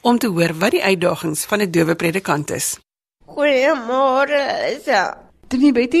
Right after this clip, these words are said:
Speaker 1: ons gaan nou vir Jan gebruik om verder vir ons die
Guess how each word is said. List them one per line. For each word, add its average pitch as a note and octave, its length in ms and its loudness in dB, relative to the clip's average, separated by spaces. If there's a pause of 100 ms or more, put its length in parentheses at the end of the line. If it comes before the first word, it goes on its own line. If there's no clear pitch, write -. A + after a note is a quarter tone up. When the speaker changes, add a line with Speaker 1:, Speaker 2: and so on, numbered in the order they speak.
Speaker 1:
ons B3+ 240 2
gaan C#4 240 2
nou A3+ 200 2 (200)
vir A#3 240 -4
Jan G3+ 240 6
gebruik G#3+ 640 2
om G#3 160 2
verder C4 480 4
vir A3 160 0
ons A3 160 2
die A3 60 -4